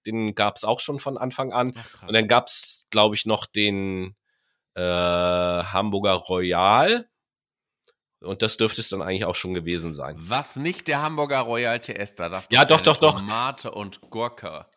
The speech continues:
Speaker 1: Doch, das, das,
Speaker 2: Hammer.
Speaker 1: das, das meine ich ja. Also Royal und Royal T S und, und, und Big Mac. Also diese, diese fünf, sechs Burger gab's da.
Speaker 2: Mhm.
Speaker 1: Dann gab's, äh, ich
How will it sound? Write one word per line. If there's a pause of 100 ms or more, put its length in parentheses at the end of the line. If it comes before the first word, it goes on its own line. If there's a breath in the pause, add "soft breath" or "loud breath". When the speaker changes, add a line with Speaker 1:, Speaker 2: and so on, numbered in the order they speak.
Speaker 1:
Doch,
das,
das,
Speaker 2:
Hammer.
Speaker 1:
das,
das
meine
ich
ja.
Also
Royal
und
Royal
T
S
und,
und,
und
Big
Mac.
Also
diese,
diese
fünf,
sechs
Burger
gab's
da. (460 loud breath)
Speaker 2:
Mhm.
Speaker 1:
Dann
gab's,
äh, (140)
ich